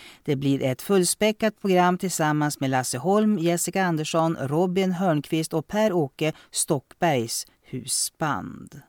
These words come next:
Fartfyllda och glädjespridande showen är tillbaka med ännu ett härligt program fyllt av glädje, kvalitet och gemenskap. Som tidigare år leds galan av den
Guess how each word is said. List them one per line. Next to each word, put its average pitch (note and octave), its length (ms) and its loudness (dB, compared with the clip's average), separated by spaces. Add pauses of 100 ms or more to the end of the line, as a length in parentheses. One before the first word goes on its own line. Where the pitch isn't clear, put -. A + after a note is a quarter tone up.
(160)
Fartfyllda F3+ 680 4
och D3+ 120 2
glädjespridande E3 1000 0
showen F3 460 2
är D3+ 60 2
tillbaka E3+ 640 0 (280)
med E3 180 0
ännu G#3 480 4
ett E3 120 -4
härligt D3 520 -2
program C3+ 360 -2
fyllt G3+ 320 -2
av D#3 200 2 (340)
glädje, E3 500 2
kvalitet C#3+ 720 0
och C3 180 -4
gemenskap. A#2 720 -4 (120)
Som C3 220 -6
tidigare F#3+ 580 2
år F#3 300 4 (100)
leds D#3 420 0
galan F3 500 2
av D3+ 160 2
den D3+ 280 0